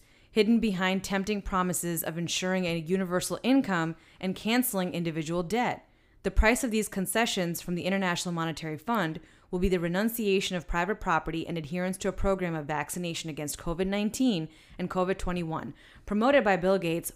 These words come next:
with the collaboration of the main pharmaceutical groups. Behind the enormous economic interests that motivate the promoters of the Great Reset, the imposition of the vaccination will be accompanied by the requirement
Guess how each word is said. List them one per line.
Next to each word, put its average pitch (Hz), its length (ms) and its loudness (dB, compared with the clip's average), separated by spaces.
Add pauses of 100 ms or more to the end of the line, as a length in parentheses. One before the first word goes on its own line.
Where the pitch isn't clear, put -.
with 202 160 0
the 240 80 2
collaboration 185 680 0
of 170 80 -6
the 165 80 -4
main 165 260 -2
pharmaceutical 165 640 -4
groups. 185 480 -2 (500)
Behind 214 320 2
the 277 60 4
enormous 214 300 2
economic 180 480 0
interests 170 520 -4
that 180 160 -2
motivate 185 400 2
the 175 80 -4
promoters 170 480 -4
of 160 80 -6
the 165 60 -4
Great 165 240 -4
Reset, 170 500 -4 (340)
the 208 100 0
imposition 220 440 2
of 185 80 0
the 185 60 0
vaccination 175 640 -2
will 170 80 -4
be 170 120 -4
accompanied 170 500 -4
by 165 120 0
the 165 100 -2
requirement 185 720 2